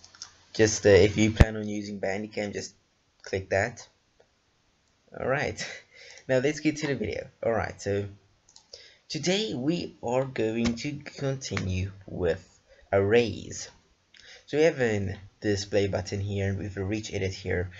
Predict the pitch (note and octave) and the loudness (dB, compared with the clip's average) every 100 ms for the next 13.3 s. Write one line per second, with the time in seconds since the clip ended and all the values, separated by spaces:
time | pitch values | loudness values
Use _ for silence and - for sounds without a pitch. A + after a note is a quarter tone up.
0 | - - - D#3+ F#3+ G3 F3+ - D#3+ D#3+ | -20 -16 0 0 2 -2 -2 -4 0 0
1 | D3 C#3+ D3+ D#3 - - G2+ G#2 G2 G#2+ | 0 0 -2 -4 -12 -6 -2 0 0 0
2 | - - C3+ C#3+ - - - - - - | 0 -4 -6 -6 -12 -16 -14 -18 -18 -20
3 | _ - A#2 B2+ G2 F#2+ G#2 G2+ G2 G2 | _ -6 2 2 2 -2 -2 0 0 -2
4 | C#2 F#2+ G2 G2 G2 F#2+ F#2 E2+ F2+ - | -4 -2 -2 -2 -2 -2 0 0 -2 -4
5 | G2 F2+ F#2 F2+ C#2 G#1+ C#2+ - - - | -10 -8 -6 -6 -8 -8 -8 -10 -14 -16
6 | - - - C3+ C3 C3+ B2+ B2+ - A2 | -18 -20 -8 -4 -2 -2 -2 -4 -4 -6
7 | G#2+ G2+ G#2 G2 G2 G2 - F2 F2+ F2 | -6 -6 -10 -12 -10 -10 -8 -8 -6 -8
8 | F2+ F#2+ F2 D2 F#2+ - - - - G2+ | -8 -10 -10 -10 -12 -16 -20 -20 -16 -8
9 | B2 F#2 - B2 C#3+ D#3 D#3 D3+ C3+ C3+ | -6 -6 -8 -6 -6 -4 -4 -4 -6 -6
10 | G#2+ A2 F#2+ A#2+ C3+ - A#2+ A#2+ B2+ C3 | -6 -4 -6 -6 -8 -6 -6 -4 -4 -4
11 | C3 C3 - E3 E3 D#3+ D3+ D3 D3 C3+ | -6 -10 -8 -8 -6 -6 -4 -6 -6 -2
12 | B2+ G2+ G2 G2 F#2+ F#2 F#2 F#2 - - | -2 0 -2 -2 -4 -6 -8 -4 -4 -4
13 | G2 F#2 G2+ | -12 -12 -14